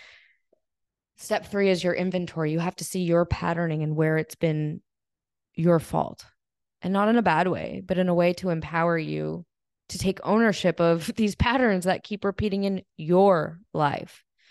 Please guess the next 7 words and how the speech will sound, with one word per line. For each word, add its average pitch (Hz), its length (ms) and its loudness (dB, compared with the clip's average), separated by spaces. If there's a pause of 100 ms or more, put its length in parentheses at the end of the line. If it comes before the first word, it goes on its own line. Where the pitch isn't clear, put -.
(140)
So 196 160 -2
for 190 160 -2
me, 214 340 0
it 180 120 -2
was 180 240 -2 (760)
giving 208 240 2
ultimatums, 160 960 -4